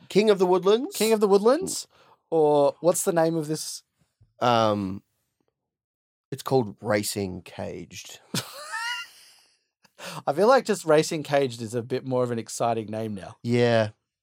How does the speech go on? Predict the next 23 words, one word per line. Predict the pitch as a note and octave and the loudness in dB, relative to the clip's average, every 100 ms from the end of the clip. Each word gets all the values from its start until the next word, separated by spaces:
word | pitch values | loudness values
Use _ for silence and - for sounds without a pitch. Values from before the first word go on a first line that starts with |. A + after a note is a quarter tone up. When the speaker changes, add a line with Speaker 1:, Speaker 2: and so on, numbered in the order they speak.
| _ | _
Speaker 1:
What | - D3 C#3+ | -2 0 0
would, | D#3 B2 C#3 | -2 -4 -6
King | - C#3+ | -2 0
of | B2 | 0
the | |
Woodlands? | A#2+ A#2+ G2+ G2+ B2 C#4 | -2 -2 -4 -4 -10 -14
Speaker 2:
Well | F#3+ E3 C#3 | -4 0 0
Speaker 1:
I | A#2+ | 0
mean, | F3 | -2
that's | F3+ | -4
quite | - C#3+ | 0 2
a | A2+ | 4
nice | A2+ A2+ A2+ - | 2 2 0 -4
sort | - A2 | -4 -2
of | G#2 G2 - _ _ _ _ _ | -2 -4 -12 _ _ _ _ _
fantastic. | B2 A2+ G#2 - G#2+ C3 | 0 0 -2 -6 -4 0
You | |
imagine | A#2+ A#2 A2+ | 2 2 0
there's | G#2+ G2+ | -2 -2
wizards | G2 A#2 A2 G#2 G#2 G#2+ - _ _ _ _ _ _ _ _ _ | -2 -2 -2 -4 -6 -14 -16 _ _ _ _ _ _ _ _ _
with | G2 A#2 | -2 0
a | A2 | 2
mind | A2+ A2+ A2 | 4 2 0